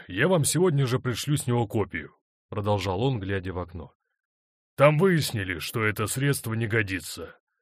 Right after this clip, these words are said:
Оно действует скорее успокаивающе, но не убивает паразитов. Оно недостаточно эффективно". Мимо окна проскакала кавалькада из четырёх человек.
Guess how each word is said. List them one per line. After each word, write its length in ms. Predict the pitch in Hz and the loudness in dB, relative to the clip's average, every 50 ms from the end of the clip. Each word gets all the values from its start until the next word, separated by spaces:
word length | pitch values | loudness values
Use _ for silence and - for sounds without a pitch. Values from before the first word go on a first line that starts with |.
| _ _ _ _ | _ _ _ _
Оно 220 | - 95 135 190 202 | -2 2 4 4 4
действует 500 | 156 180 185 175 147 - 143 147 147 143 | 4 4 2 0 0 0 0 0 0 0
скорее 380 | - - 135 131 139 135 123 | 0 0 0 2 2 2 2
успокаивающе, 1120 | 120 117 - - 123 104 98 160 180 175 160 135 110 101 92 85 82 78 - - - - - | 0 -2 0 0 0 0 2 2 2 4 4 2 0 0 -2 -4 -6 -8 -8 -10 -10 -12 -10
но 180 | - - 190 220 | -4 0 2 4
не 120 | 220 214 | 4 6
убивает 480 | 202 190 139 147 156 156 156 131 110 - | 6 6 6 6 6 6 6 4 4 2
паразитов. 680 | - 117 113 110 98 92 101 85 - 85 80 - - _ _ _ _ _ _ _ _ _ _ - | 4 4 4 4 2 0 -4 -6 -6 -10 -14 -14 -18 _ _ _ _ _ _ _ _ _ _ -6
Оно 240 | 92 95 143 202 202 | -2 0 2 4 4
недостаточно 1080 | 170 156 170 185 143 170 180 139 - - - 170 127 - 117 101 - - 104 107 98 95 | 6 6 4 4 4 2 2 2 2 2 2 2 2 2 0 -2 -4 -4 -2 -2 -2 -2
эффективно". 720 | 85 - 107 - - - 101 85 80 80 78 - - - _ _ _ _ _ _ _ _ _ _ _ _ _ _ _ _ _ _ _ _ _ _ _ _ _ _ _ _ _ - | -4 -6 -10 -10 -8 -6 -6 -6 -8 -10 -16 -18 -18 -20 _ _ _ _ _ _ _ _ _ _ _ _ _ _ _ _ _ _ _ _ _ _ _ _ _ _ _ _ _ -6
Мимо 340 | 92 120 147 156 156 143 | -2 0 2 4 4 4
окна 300 | 131 120 - 143 139 139 | 2 2 0 0 0 0
проскакала 680 | - - 113 107 101 - - 101 87 - 113 110 107 107 | 0 -2 -4 -4 -4 -4 -4 -6 -4 -4 -4 -2 -2 -4
кавалькада 640 | 98 - 104 90 95 92 85 87 - 110 101 90 98 | -4 -4 -4 -4 -2 -4 -4 -4 -2 -2 -2 -2 -4
из 100 | 92 - | -6 -8
четырёх 420 | - - 87 - 92 92 90 82 - | -8 -10 -10 -8 -8 -6 -6 -8 -8
человек. 560 | - - 87 92 87 82 78 73 - - | -8 -8 -6 -6 -6 -8 -10 -12 -16 -20